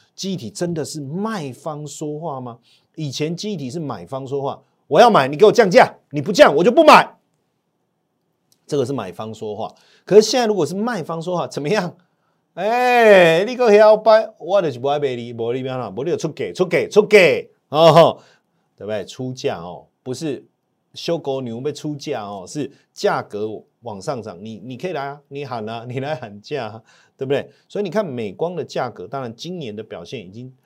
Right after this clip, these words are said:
在五十趴上下，五十趴上下，这就是在反映报价这件事情。但是有趣的事情是，美光股价已经涨五十趴了，但我们自己记忆体相关的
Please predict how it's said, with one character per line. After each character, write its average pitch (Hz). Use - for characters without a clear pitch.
在 175
五 101
十 104
趴 131
上 123
下， 98
五 117
十 110
趴 139
上 127
下， 98
这 -
就 214
是 151
在 202
反 98
映 120
报 107
价 104
这 92
件 92
事 90
情。 80
但 247
是 226
有 107
趣 170
的 147
事 143
情 104
是， 113
美 170
光 277
股 175
价 220
已 165
经 190
涨 165
五 143
十 107
趴 127
了， 107
但 247
我 131
们 135
自 220
己 139
记 175
忆 151
体 104
相 147
关 139
的 120